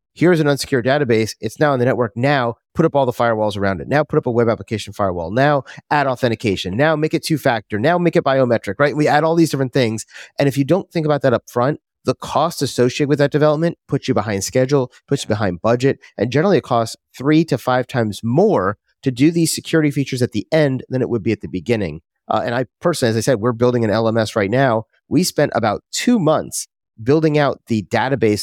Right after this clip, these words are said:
structure that's gonna host everything we're gonna be doing to make sure that we had not just data at rest, but each individual field in the database that needed to be protected would also be encrypted. Uh, for instance, you know, if Kip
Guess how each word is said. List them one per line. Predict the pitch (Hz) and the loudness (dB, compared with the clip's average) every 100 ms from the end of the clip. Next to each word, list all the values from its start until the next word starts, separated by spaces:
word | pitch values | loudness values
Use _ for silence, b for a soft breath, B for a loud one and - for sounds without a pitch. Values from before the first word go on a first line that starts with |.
| - | -6
structure | - 160 170 - | -2 -2 0 -2
that's | 95 - | -4 -4
gonna | 110 101 | -2 -2
host | - 156 120 - - | 0 0 0 -6 -2
everything | 135 127 123 | 0 0 -2
we're | 113 | -2
gonna | 104 92 | -2 -2
be | 92 | -2
doing | 139 139 107 - B B | 0 0 0 -4 B B
to | - | -2
make | 123 147 | 2 2
sure | - 139 | 2 0
that | 104 | 2
we | 120 | 0
had | 113 110 | 0 0
not | 110 110 | -2 -2
just | 101 - | -4 -2
data | 110 104 | 0 0
at | 80 | 0
rest, | 123 151 - - | 2 2 0 -6
but | - - | -6 -4
each | 175 - | -6 -2
individual | 156 139 127 113 | 2 2 2 0
field | 98 - 170 165 | -2 -2 -2 0
in | |
the | 113 | -2
database | 107 98 92 95 95 - B | 0 0 0 0 -2 -8 B
that | - | -4
needed | 113 110 | 0 0
to | 117 | 0
be | |
protected | 110 117 101 101 82 _ | -2 -4 -4 -4 -6 _
would | - | -4
also | 87 131 - | 0 0 -2
be | 110 | -2
encrypted. | 98 82 95 - 64 - _ - | -2 -4 -10 -8 -12 -14 _ -4
Uh, | 98 | -4
for | - 120 | -2 -2
instance, | 113 - 120 - | -4 -4 -6 -2
you | |
know, | 107 | -2
if | 98 | -2
Kip | - - | -2 -4